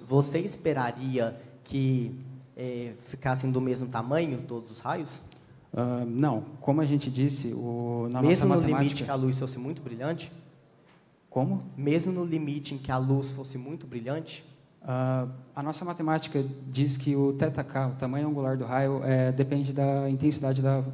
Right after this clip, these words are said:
Speaker 2: fonte luminosa. Portanto, espera-se vai-, valores maiores de tamanho angular de raio.
Speaker 1: Sim, mas esse, esse então dependeria de como é a difração, se é de Fresnel ou de Fraunhofer. Vocês incluíram isso na matemática, porque durante a apresentação eu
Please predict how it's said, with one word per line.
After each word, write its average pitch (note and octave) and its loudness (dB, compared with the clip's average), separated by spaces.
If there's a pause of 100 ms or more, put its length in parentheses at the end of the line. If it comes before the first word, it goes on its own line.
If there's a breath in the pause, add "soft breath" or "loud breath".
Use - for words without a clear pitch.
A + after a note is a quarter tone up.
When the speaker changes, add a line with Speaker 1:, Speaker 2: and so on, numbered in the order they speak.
(120)
Speaker 2:
fonte C#3 0
luminosa. C3 2
Portanto, C3 -2
espera-se C3+ 0
vai-, C3+ 2 (160)
valores C3+ 4
maiores C3+ 0 (260 loud breath)
de B2+ -2
tamanho C3 0
angular B2+ 2
de B2+ -4
raio. A2 -2 (300)
Speaker 1:
Sim, D3+ -10
mas C3 -10
esse, C3+ -6
esse D3 -2
então D3+ 2
dependeria F3 4
de F3 -6
como F3+ -4
é F#3 -4
a - -2
difração, F#3 -6
se - -12
é B2+ -6
de C3 -4
Fresnel C3 -6
ou F3 -6
de F3 -16
Fraunhofer. C3+ -6
Vocês C3 -4
incluíram B2+ -2
isso B2 -6 (280 loud breath)
na C3 -6
matemática, C3 -4
porque C#3 -6
durante C3 -4
a - -4
apresentação C3+ -6
eu D3 0